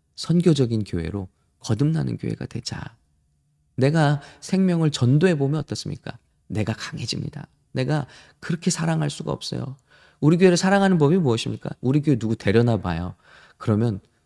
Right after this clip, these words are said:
우리 교회를 사랑하지 않을 수가 없습니다. "아, 이 영혼 은혜 받아야 될 텐데.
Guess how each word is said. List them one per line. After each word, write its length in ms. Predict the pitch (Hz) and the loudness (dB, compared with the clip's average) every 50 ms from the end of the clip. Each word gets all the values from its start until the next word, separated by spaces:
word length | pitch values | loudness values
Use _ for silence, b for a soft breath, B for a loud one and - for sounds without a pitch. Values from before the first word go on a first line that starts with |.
| _ - | _ -8
우리 140 | 107 107 110 | -6 -6 -4
교회를 200 | - 117 104 101 | -4 -4 -4 -4
사랑하지 420 | - 135 151 160 147 139 123 123 | -4 -2 -2 0 0 -2 -2 -4
않을 160 | 98 92 104 | -4 -4 -4
수가 220 | 120 - - - 110 | -6 -6 -8 -10 -10
없습니다. 420 | 104 - - 120 120 135 - - | -10 -10 -12 -14 -14 -16 -16 -18
"아, 540 | _ _ - - - - - - - - - 147 | _ _ -20 -20 -20 -16 -12 -12 -10 -8 -4 0
이 120 | 139 135 | 2 4
영혼 240 | 139 139 139 143 131 | 6 6 6 4 4
은혜 240 | 117 117 123 135 139 | 4 2 2 2 2
받아야 340 | 127 131 131 127 127 127 123 | 2 0 0 -2 -2 -2 -2
될 140 | 127 123 120 | -4 -6 -6
텐데. 460 | - - 123 123 127 127 127 127 | -6 -8 -8 -6 -6 -6 -8 -8